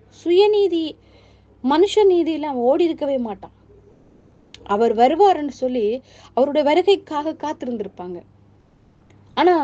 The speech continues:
அது மனிதனால கூடாம போயிற்று. ஏன்னா அந்த சிந்தை சீர்கட்டதுனால இந்த நன்மை தீமை அறிவு சும்மாவே இருக்காது. மனிதனை நோண்டி கொடுத்துட்டே இருக்கும். இதை செய், அதை செய், இதை பண்ணு, அதை பண்ணு, இதை செஞ்சா தான் நல்லது, இதை செஞ்சா தான்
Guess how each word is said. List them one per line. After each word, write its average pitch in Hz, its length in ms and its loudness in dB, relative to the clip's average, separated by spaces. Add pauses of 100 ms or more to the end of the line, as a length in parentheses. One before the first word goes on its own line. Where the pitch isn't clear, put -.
(160)
அது 294 240 -2
மனிதனால 311 600 -2
கூடாம 381 400 4
போயிற்று. - 420 -16 (360)
ஏன்னா 220 220 -6 (340)
அந்த 190 240 -6
சிந்தை 330 440 0
சீர்கட்டதுனால 254 920 -4
இந்த 370 120 -6
நன்மை 339 420 0
தீமை 285 300 -6
அறிவு 247 260 -6
சும்மாவே 392 440 0
இருக்காது. 240 360 -4 (460)
மனிதனை 311 300 0
நோண்டி 349 300 2
கொடுத்துட்டே 330 360 -8
இருக்கும். 277 320 -12
இதை 233 160 0
செய், 233 280 -6
அதை 226 200 0
செய், 240 220 -6
இதை 233 140 -4
பண்ணு, 233 340 -6
அதை 226 200 -2
பண்ணு, 233 280 -6
இதை 240 140 -2
செஞ்சா 240 300 -4
தான் 240 200 -6
நல்லது, 240 300 -4
இதை 240 180 0
செஞ்சா 233 300 -6
தான் 240 220 -8